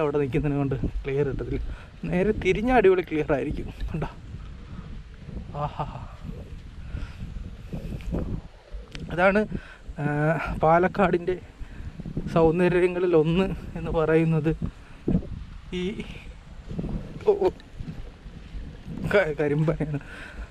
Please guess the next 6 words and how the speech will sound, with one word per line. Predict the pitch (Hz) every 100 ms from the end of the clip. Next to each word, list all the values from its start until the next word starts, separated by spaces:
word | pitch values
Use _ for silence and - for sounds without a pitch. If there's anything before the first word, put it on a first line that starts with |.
| - - -
അല്ല, | - 208
ഇതൊരു | 226 262 277 220
മോട്ടർ | 214 254 285
അടിക്കുന്നതാണ്. | 214 143 139 135 127 147 143 - - - - - - - - - - - - - - 185
ഓഹോ, | 196 214 208 220 226 160
മോട്ടർ | 160 196 214